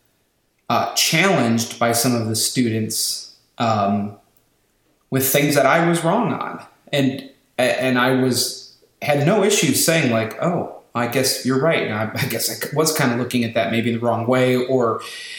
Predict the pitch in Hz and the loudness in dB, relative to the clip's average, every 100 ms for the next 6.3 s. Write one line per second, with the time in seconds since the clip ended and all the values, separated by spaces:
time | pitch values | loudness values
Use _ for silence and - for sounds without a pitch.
0 | - 139 131 120 147 127 - - 127 214 | -4 0 0 0 0 0 -2 0 0 2
1 | 120 - 120 123 117 110 110 127 120 - | 2 0 -2 0 0 -2 -2 0 0 0
2 | 117 107 - - 139 139 123 110 107 107 | -2 -4 -10 -4 0 0 0 0 -2 -2
3 | 127 120 110 107 135 175 127 - - - | 0 0 -2 -2 0 0 -2 -6 -14 -20
4 | _ - 127 117 110 110 110 - _ _ | _ -2 0 2 0 -2 -4 -8 _ _
5 | _ _ 170 - 143 139 143 139 143 139 | _ _ 2 4 2 0 -2 -2 0 0
6 | - - - | 0 -4 -12